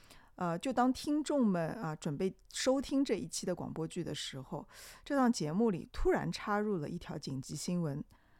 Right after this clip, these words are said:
其中的播报员他这么说道：“芝加哥詹宁斯山天文台刚刚报告观测到了火星上的一次爆炸。”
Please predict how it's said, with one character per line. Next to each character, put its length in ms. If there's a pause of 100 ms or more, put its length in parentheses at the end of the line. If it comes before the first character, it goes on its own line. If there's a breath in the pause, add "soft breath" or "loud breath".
(260 soft breath)
其 200
中 240
的 120
播 200
报 220
员 280
他 260
这 140
么 100
说 240
道 220 (1400 loud breath)
：“芝 160
加 220
哥 320
詹 240
宁 160
斯 180
山 240
天 160
文 160
台 480
刚 160
刚 360
报 180
告 300
观 280
测 240
到 200
了 100
火 180
星 240
上 160
的 80
一 60
次 160
爆 180
炸。” 240